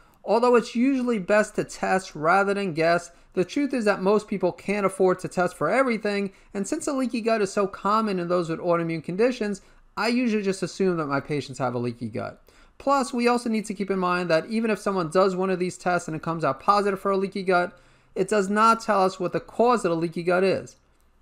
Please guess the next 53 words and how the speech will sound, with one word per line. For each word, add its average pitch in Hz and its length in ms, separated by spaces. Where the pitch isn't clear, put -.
That 269 220
being 254 200
said, 226 340
some 233 260
people 226 220
like 196 220
to 185 80
get 175 100
a 156 80
baseline 170 580
reading, 214 500
and 151 160
if 147 80
they 143 140
test 143 260
positive 185 420
for 196 120
a 190 60
leaky 190 280
gut, 175 380
they 147 80
will 127 160
focus 170 440
on 135 120
removing 175 380
the 170 100
potential 170 440
leaky 156 240
gut 135 200
triggers, 208 500
and 160 160
some 190 220
will 175 140
then 175 200
go 175 160
ahead 165 240
and 135 180
retest 185 440
the 175 80
leaky 151 320
gut 123 180
test 190 260
in 190 60
the 185 60
future 190 500
to 156 100
see 185 160
if 175 100
their 151 140
gut 160 220
has 160 120
been 175 140
healed. 160 460